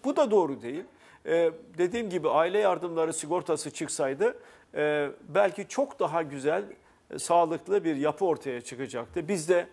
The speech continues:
ihtiyaç sahiplerini rahatlıkla bulacaktık, rahatlıkla ulaşacaktık. Biz derken siyasi iktidarı kastediyorum.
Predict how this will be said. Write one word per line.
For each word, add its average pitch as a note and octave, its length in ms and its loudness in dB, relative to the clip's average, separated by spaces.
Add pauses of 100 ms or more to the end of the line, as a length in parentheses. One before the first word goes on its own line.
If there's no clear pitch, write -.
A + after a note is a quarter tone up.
(320)
ihtiyaç D#3+ 400 -2
sahiplerini D3 560 -2
rahatlıkla C#3+ 540 -4
bulacaktık, C#3 640 -6
rahatlıkla B2 440 -4
ulaşacaktık. C#3 760 -4
Biz C3 160 -4
derken G#3+ 360 2 (240)
siyasi F#3 400 0
iktidarı C3+ 420 -4
kastediyorum. C3 680 -6